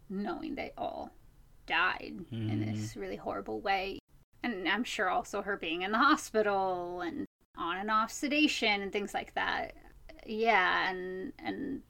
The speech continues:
Speaker 1: having to <laughs> wear this District thirteen military uniform,
Speaker 2: Mm-hmm.
Speaker 1: like, just so many of the things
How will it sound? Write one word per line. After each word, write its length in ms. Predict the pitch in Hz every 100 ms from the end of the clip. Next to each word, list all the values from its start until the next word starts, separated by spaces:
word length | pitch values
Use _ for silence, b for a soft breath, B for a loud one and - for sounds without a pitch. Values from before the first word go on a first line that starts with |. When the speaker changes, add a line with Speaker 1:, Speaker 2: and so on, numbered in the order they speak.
| - - -
Speaker 1:
having 360 | - 165 220
to 180 | - 220
<laughs> 120 | 247
wear 140 | 226 240
this 440 | 208 214 - - B B 262 -
District 440 | 208 - 226 226 -
thirteen 1120 | 285 294 254 - 311 320 339 339 349 339 311 _ -
military 500 | 359 330 262 220 214
uniform, 760 | 208 202 202 208 196 190 190 110
Speaker 2:
Mm-hmm. 80 | 101
Speaker 1:
like, 400 | 95 101 107 139 B B -
just 440 | 220 - - -
so 240 | - 247 220
many 300 | 208 196 196
of 80 |
the 60 | -
things 840 | - 208 202 196 196 - - -